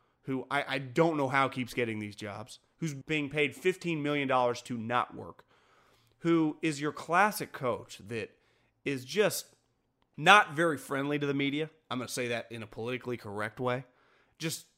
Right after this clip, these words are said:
just kind of an ass to the media when he's the coach. Yet then every time he gets fired, he immediately transitions to the media and puts on this smile. I, in my book,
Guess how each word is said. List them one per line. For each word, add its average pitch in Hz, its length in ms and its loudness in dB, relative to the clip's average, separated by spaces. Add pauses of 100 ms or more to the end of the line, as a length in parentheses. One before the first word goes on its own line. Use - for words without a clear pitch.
(100)
just 175 200 -4
kind 214 220 4
of 151 60 0
an 120 100 -4
ass 113 460 -8 (420)
to 156 100 -2
the 139 80 -2
media 120 340 -4 (100)
when 139 180 -6
he's 139 220 -8
the 120 80 -8
coach. - 440 -8 (580)
Yet 180 220 -2
then 170 140 -2 (120)
every 214 240 0
time 226 280 -2
he 190 120 -4
gets 180 180 -2
fired, 143 420 2
he 165 200 -6
immediately 147 580 -2
transitions 135 680 -4
to 113 60 -10
the 113 80 -4
media 117 340 -4
and 120 120 -8
puts 147 180 -6
on 135 140 -4
this 123 120 -6
smile. 131 420 -6 (680)
I, 139 120 -4
in 139 160 -2
my 151 200 6
book, 196 320 0